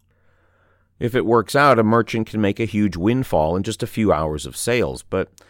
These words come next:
there's no guarantee, and if consumers don't take the bait, merchants often can't cover the cost.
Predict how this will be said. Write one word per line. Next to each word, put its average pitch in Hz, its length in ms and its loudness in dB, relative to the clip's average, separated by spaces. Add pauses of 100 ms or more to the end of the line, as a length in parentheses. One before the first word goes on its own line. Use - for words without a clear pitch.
(160)
there's 101 220 0
no 127 140 4
guarantee, 107 720 2
and 78 80 -2
if - 180 -10
consumers 104 580 0
don't 120 400 -2
take 92 300 -4
the 78 80 -8
bait, 95 320 0 (380)
merchants 107 440 0
often 90 380 0
can't 87 400 -8 (140)
cover 73 280 -8
the 71 120 -12
cost. - 640 -8